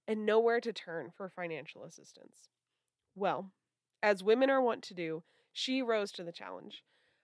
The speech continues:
A renter was found for the Broadford house, belongings were sold to cover the debts, and Elizabeth took a position as a housekeeper at a grammar school.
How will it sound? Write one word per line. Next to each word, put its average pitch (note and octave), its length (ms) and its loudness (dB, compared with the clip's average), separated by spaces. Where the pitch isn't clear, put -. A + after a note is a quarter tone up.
A G#3+ 60 2
renter A3+ 400 2
was D4+ 160 -2
found F#3+ 340 0
for G#3 120 -10
the G3+ 80 -8
Broadford F3 460 -6
house, C#3+ 380 -18
belongings A#3+ 600 4
were A#3+ 100 -2
sold G3+ 380 -2
to - 80 -16
cover F#3 260 -10
the F3+ 100 -10
debts, D#3+ 460 -8
and G#3+ 100 -6
Elizabeth B3+ 460 0
took - 180 -10
a A3 60 -8
position G3+ 420 -6
as F3+ 140 -6
a F#3 60 -10
housekeeper F#3 720 -4
at F#3 100 -4
a G3+ 60 -6
grammar E3+ 400 -6
school. C3+ 400 -14